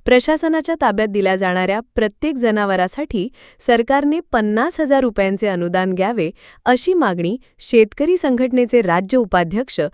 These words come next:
ॲडव्होकेट अजित काळे आणि शेतकरी संघटनेच्या पदाधिकाऱ्यांनी जोरदार मागणी केली आहे. तसेच आमच्या मागण्या मान्य न झाल्यास यापुढे राज्यातील प्रत्येक तहसील कार्यालयावर अशाच प्रकारचे आंदोलन करण्याचा इशारा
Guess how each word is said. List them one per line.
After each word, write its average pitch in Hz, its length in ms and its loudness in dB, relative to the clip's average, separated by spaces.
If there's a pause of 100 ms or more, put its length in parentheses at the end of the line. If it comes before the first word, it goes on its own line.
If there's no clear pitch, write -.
(320)
ॲडव्होकेट 262 500 0 (100)
अजित 220 280 -2 (120)
काळे 170 300 2 (380)
आणि 220 220 2
शेतकरी 254 500 2
संघटनेच्या 254 640 0
पदाधिकाऱ्यांनी 175 840 0 (380)
जोरदार 226 560 2
मागणी 175 340 0
केली 156 300 -2
आहे. 151 200 -4 (460)
तसेच 294 320 0
आमच्या 247 300 2
मागण्या 320 360 0
मान्य 226 380 2
न 220 200 0
झाल्यास 214 500 -4 (300)
यापुढे 254 600 2 (180)
राज्यातील 208 480 0
प्रत्येक 240 440 -2 (120)
तहसील 262 380 -2
कार्यालयावर 180 680 2 (360)
अशाच 311 400 0
प्रकारचे 269 480 0
आंदोलन 208 420 2
करण्याचा 196 400 2
इशारा 175 420 -2